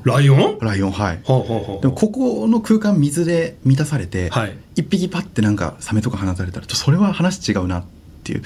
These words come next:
Speaker 1: ま、
Speaker 2: その怖さなのか。
Speaker 1: あー。でも、マンボウとか、え、アザラシとか？
Speaker 2: うん。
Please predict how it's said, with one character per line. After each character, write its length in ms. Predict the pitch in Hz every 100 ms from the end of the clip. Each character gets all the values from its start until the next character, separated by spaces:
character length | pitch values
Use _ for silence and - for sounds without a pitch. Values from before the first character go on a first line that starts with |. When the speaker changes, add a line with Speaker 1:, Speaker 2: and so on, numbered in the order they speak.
| -
Speaker 1:
ま、 120 | 202
Speaker 2:
そ 80 | 160
の 100 | 196
怖 200 | 202 139
さ 120 | -
な 80 | -
の 60 |
か。 100 | 127 -
Speaker 1:
あ 40 |
ー。 960 | 156 165 170 170 170 160 160 156 - -
で 40 | 269
も、 120 | 202
マ 120 | 311
ン 120 | 349
ボ 140 | 190 147
ウ 20 |
と 100 | 135
か、 300 | - 104 82 - - - - - -
え、 100 | 240
ア 100 | 185
ザ 100 | 247
ラ 100 | 214
シ 80 | 98
と 60 |
か？ 240 | - 90 -
Speaker 2:
う 40 |
ん。 80 | -